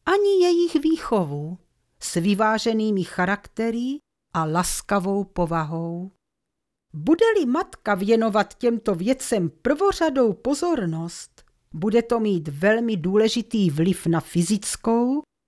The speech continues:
duševní a morální výchovu jejich dětí.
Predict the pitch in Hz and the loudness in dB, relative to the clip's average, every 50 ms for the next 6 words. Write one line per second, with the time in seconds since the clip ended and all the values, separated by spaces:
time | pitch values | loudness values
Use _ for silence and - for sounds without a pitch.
0 | _ - 151 147 170 156 - - - 180 160 165 160 170 170 175 185 196 214 254 | _ -12 -2 -2 0 0 2 2 2 2 0 2 0 0 0 0 0 -2 -2 -2
1 | 294 - _ _ _ _ _ _ _ - 160 160 156 160 196 262 339 370 381 392 | -4 -6 _ _ _ _ _ _ _ -6 -6 -4 -4 -2 0 0 2 2 2 2
2 | 392 403 381 285 226 196 170 151 190 240 269 - - - 269 269 233 220 240 233 | 2 2 0 0 0 -2 -2 -2 0 0 0 0 0 0 2 2 2 2 2 2
3 | 233 240 240 - _ _ _ _ _ 156 143 151 180 180 196 202 220 202 - 175 | 2 0 -2 -6 _ _ _ _ _ -6 0 2 2 2 2 0 -2 -2 -4 -2
4 | 160 180 175 175 - - - 165 165 170 175 180 196 196 | 0 -2 -2 -2 -8 -10 -10 -8 -6 -6 -6 -8 -8 -10